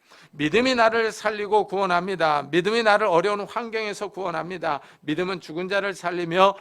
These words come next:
병든 자를 고칩니다. 노아는 오랜 시간 동안 사람들의 비난과 힘든 노동을 견뎠습니다.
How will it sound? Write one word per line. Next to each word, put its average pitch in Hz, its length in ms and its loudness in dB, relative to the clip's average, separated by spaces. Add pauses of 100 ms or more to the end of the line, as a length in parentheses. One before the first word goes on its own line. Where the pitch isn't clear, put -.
(140)
병든 143 460 -6
자를 139 480 -8
고칩니다. - 480 -18 (1500)
노아는 175 420 0
오랜 185 760 -6
시간 185 480 -8
동안 185 420 -6
사람들의 175 680 -8
비난과 180 500 -8
힘든 190 480 -10
노동을 170 560 -4
견뎠습니다. 151 840 -10